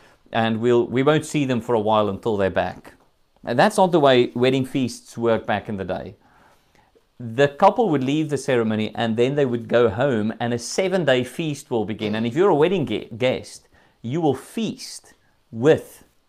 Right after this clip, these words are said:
the bride and groom for the next seven days.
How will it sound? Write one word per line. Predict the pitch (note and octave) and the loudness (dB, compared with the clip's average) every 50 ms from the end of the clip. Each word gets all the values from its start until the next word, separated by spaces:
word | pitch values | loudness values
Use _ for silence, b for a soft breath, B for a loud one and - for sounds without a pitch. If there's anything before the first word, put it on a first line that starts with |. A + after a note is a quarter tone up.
| _ _ _ _ _ _ _ _ _ | _ _ _ _ _ _ _ _ _
the | - G#2+ G#2 G2+ G#2+ C3+ D3 | -14 -12 -8 0 2 2 2
bride | C3+ A2+ B2+ C3 C3 C3+ C3+ C3+ C3+ C3 A#2+ | 2 2 2 4 4 4 4 2 2 0 -2
and | A2+ A2 G#2 | -2 -2 -2
groom | G#2 A2+ A2+ A2+ G2+ F2+ F2+ F2+ F2+ F#2 _ _ | -2 -2 0 0 0 -2 -4 -6 -10 -12 _ _
for | _ - B2+ A2+ | _ -8 -6 -4
the | A2 A2+ | -2 -2
next | A2+ A#2 A2+ - - | -2 -4 -6 -8 -12
seven | - - C#3+ B2+ A#2 A#2 G#2+ | -8 -4 -4 -2 -2 -2 -2
days. | G2 G#2+ G2 F2+ E2 D#2 E2 - - - - | 0 0 0 0 0 -4 -8 -12 -18 -20 -20